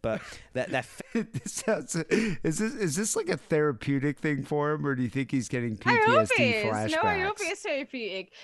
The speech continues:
Speaker 3: Do you know what? The pissing thing sounds way more innocent than the, uh, putting shower gel in
Speaker 2: And
Speaker 3: your
Speaker 2: punching
Speaker 3: eyes.
Speaker 2: him in the
Speaker 3: That
Speaker 2: face?
Speaker 3: is, that is mean, putting shower gel in your eyes, 'cause you
Speaker 2: Well
Speaker 3: know it's, like, it, the cheapest shower gel known to man. It's not like, you know, one of, uh, uh,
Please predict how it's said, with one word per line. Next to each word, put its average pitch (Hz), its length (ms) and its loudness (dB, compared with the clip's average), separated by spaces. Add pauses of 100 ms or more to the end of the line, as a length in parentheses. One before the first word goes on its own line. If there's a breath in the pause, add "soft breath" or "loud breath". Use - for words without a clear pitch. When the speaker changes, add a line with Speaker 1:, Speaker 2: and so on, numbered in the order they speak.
(140 loud breath)
Speaker 3:
Do 339 60 -4
you 370 80 0
know 440 120 2
what? 294 220 2
The 277 80 0
pissing 359 540 -2
thing 226 300 -4
sounds 208 360 -4
way 226 260 0
more 226 280 0
innocent 254 720 -4
than 220 220 -4
the, 214 200 -2
uh, 214 220 0 (220)
putting 254 260 0
shower 262 400 0
gel 285 300 -2
in 254 80 -4
Speaker 2:
And 277 100 0
Speaker 3:
your 226 120 0
Speaker 2:
punching - 340 0
Speaker 3:
eyes. 151 60 -4
Speaker 2:
him 151 100 -4
in 143 60 -4
the - 60 -2
Speaker 3:
That - 120 8
Speaker 2:
face? 403 400 2
Speaker 3:
is, - 60 -16 (360 loud breath)
that 349 300 6
is 359 180 0
mean, 277 500 0
putting 214 280 -6
shower 208 340 0
gel 190 200 -2
in 180 100 -10
your 185 100 -4
eyes, 175 160 -4
'cause 320 160 -4
you 349 140 0
Speaker 2:
Well 349 40 -2 (240)
Speaker 3:
know - 100 -6
it's, - 220 -8
like, 269 300 0
it, - 180 -8
the 262 80 -4
cheapest 254 540 -4
shower 214 380 -2
gel 180 400 -2
known 185 400 -6
to - 120 -12
man. 175 340 -2
It's 226 160 -6
not 285 200 0
like, 294 220 0
you 302 80 -2
know, 226 160 -2
one 208 180 -4
of, 208 100 -2 (120)
uh, 170 40 -4 (120)
uh, 170 80 -6